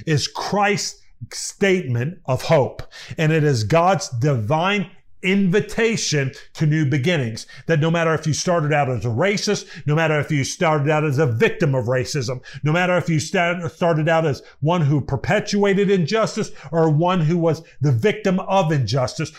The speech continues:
what we see is that God himself gives an invitation to everybody who are all sinners to have a new hope, a new start in Christ Jesus. And Paul continued this in Second Corinthians five thirteen when he said,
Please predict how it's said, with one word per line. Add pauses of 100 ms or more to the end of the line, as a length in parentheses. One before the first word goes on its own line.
(120)
what
we
see
is
that
God
himself
gives
an
invitation
to
everybody (240)
who
are
all
sinners (200)
to
have (140)
a
new
hope,
a
new
start (120)
in
Christ
Jesus. (220)
And
Paul
continued
this
in (160)
Second
Corinthians
five
thirteen
when
he
said,